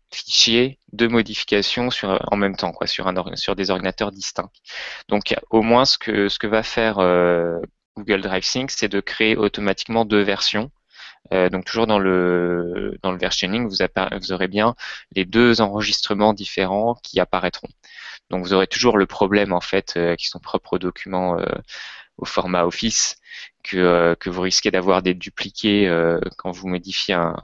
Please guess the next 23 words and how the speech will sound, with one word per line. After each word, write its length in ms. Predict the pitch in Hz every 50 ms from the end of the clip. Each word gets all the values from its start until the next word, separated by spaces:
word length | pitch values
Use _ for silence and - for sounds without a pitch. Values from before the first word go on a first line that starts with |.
| - _ -
un 100 | 101 95
même 200 | 98 101 104 98
document 340 | 104 101 - - - 101
en 40 | 95
même 220 | 95 92 90 87 -
temps, 260 | - 113 127 151 - - - - - _ -
mais 140 | 95 92 90
au 100 | 92 90
moins 200 | 92 98 110 110
vous 100 | 104 98
ne 60 | 92
perdez 280 | - - 90 87 87 92
pas 200 | - - 104 101
les 120 | 98 92
données. 380 | 90 95 90 92 98 110 120 120 - - - - - -
La, 160 | - 92 87
l'enregistrement 580 | 90 - 98 98 92 92 92 - - - 104 104
de 60 | 101
quelqu'un 320 | - 101 95 - - 117 113
ne 80 | 104
va 160 | 90 98 92
pas 160 | - - 113 -
écraser 720 | - 120 113 - - - 107 104 95 107 110 120 131 131